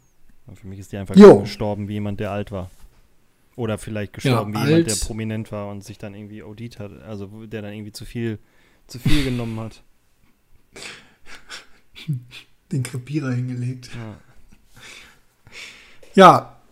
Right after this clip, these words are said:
Speaker 2: das war's.
Speaker 1: Tja.
Speaker 2: Das war der Mord oder der Tod der Marilyn Monroe.
Speaker 1: Der Mord oder der Tod oder der Selbstmord?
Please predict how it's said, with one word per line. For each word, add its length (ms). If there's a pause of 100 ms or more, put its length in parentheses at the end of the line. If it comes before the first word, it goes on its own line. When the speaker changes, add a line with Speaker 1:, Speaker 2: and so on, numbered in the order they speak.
(800)
Speaker 2:
das 260
war's. 440 (260)
Speaker 1:
Tja. 460 (460)
Speaker 2:
Das 280
war 160
der 120
Mord 480
oder 180
der 180
Tod 420
der 80
Marilyn 400
Monroe. 420 (440)
Speaker 1:
Der 80
Mord 380
oder 160
der 200
Tod 300
oder 180
der 180
Selbstmord? 840